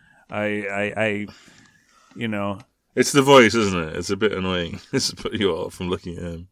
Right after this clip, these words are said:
Speaker 1: Oh, man.
Speaker 2: You hear that voice and you think there's nothing worthwhile could come of lo-, re-, looking at this man.
Speaker 1: Yeah. And,
Speaker 2: <laughs>
Speaker 1: and to be fair, I've never looked in a mirror.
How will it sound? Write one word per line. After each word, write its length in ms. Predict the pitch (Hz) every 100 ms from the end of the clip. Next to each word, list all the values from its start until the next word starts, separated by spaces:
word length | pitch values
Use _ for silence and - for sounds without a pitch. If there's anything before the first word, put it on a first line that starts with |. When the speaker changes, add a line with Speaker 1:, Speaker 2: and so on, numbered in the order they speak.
| -
Speaker 1:
Oh, 260 | 113 107
man. 460 | 101 107 107 107 98 - _ _ _ _ _ _ _
Speaker 2:
You 120 | 120
hear 140 | 151 165
that 140 | 135
voice 260 | 123 127 -
and 80 |
you 60 | 104
think 160 | 113 110
there's 160 | 120
nothing 460 | 117 95 98 92 90 - 101 -
worthwhile 580 | 117 104 98 - 92 90
could 220 | 95 107
come 220 | - 95 92
of 220 | 87 87 -
lo-, 220 | 104 92 -
re-, 140 | 98 92 -
looking 320 | 101 - 95
at 100 | -
this 160 | -
man. 320 | 92 87 87 90 _ _ _ _
Speaker 1:
Yeah. 440 | - 117 113 113 117 _ _ _ _ _ _ -
And, 180 | 117 120 120 -
Speaker 2:
<laughs> 40 | 131
Speaker 1:
and 180 | 123
to 120 | 123 123
be 140 | 139
fair, 440 | 131 135 127 123
I've 160 | 110 104
never 240 | 117 110
looked 300 | 113 113 -
in 120 | 113 107
a 60 |
mirror. 640 | 104 107 104 101 101 98